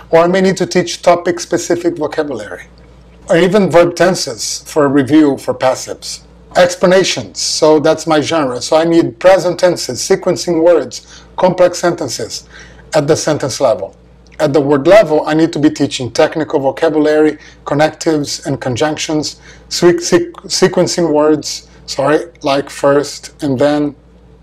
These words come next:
procedure. Another genre.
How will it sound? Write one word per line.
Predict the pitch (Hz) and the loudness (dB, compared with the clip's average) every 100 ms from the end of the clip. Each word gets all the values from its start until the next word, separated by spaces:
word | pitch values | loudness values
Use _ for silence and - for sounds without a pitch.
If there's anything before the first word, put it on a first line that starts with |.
| - _ _ - _ _ - - | -20 _ _ -20 _ _ -20 -2
procedure. | 170 - 233 185 160 120 - _ _ - - - - - - - | 0 2 2 2 0 -2 -10 _ _ -20 -20 -20 -20 -20 -20 -12
Another | 135 147 143 | -4 -2 -2
genre. | 120 135 117 - | -2 -4 -4 -8